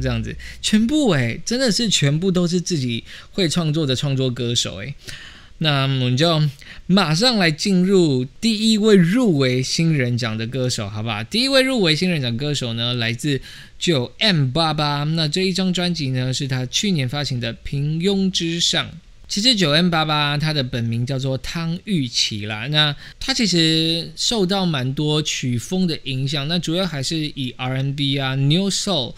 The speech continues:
跟 Jazz 这样子、Hip Hop 啊、Pop 的这种曲风的影响，然后导致，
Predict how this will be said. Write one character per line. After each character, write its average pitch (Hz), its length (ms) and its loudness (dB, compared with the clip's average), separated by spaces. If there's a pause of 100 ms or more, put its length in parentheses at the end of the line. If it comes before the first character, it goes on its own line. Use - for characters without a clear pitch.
(320)
跟 165 280 0
Jazz 143 460 -2 (280)
这 165 100 -4
样 139 140 0
子、 117 300 -4
Hip 170 240 -2
Hop 131 340 -4
啊、 120 240 -4
Pop 135 320 2
的 127 240 -4
这 156 60 -8
种 139 300 -4 (280)
曲 143 300 2
风 220 240 -2
的 180 120 -2 (100)
影 135 300 -2
响， 139 260 -4 (340)
然 160 120 0
后 190 60 0
导 143 160 -2
致， 147 340 -4